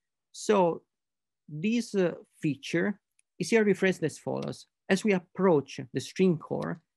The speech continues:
the string appears to be weaker and weaker coupled to the theory. And here, well, something bad is going to happen for this reason.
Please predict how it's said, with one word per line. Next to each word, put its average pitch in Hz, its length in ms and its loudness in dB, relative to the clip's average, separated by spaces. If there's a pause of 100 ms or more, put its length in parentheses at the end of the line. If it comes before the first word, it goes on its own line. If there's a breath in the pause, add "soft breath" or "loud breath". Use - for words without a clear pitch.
(140)
the 185 140 4
string 214 520 0
appears 180 480 0
to 175 100 0
be 170 160 -2
weaker 214 420 0
and 190 180 2
weaker 160 380 -2
coupled 123 540 -2
to 135 100 -6
the 127 100 -6
theory. 151 420 -8 (760)
And 202 100 6
here, 180 140 8
well, 156 380 4
something 143 440 0
bad 175 200 4
is 127 100 -2
going 131 200 0
to 127 120 -8
happen 127 480 -6
for 185 120 2
this 190 220 0
reason. 139 380 -10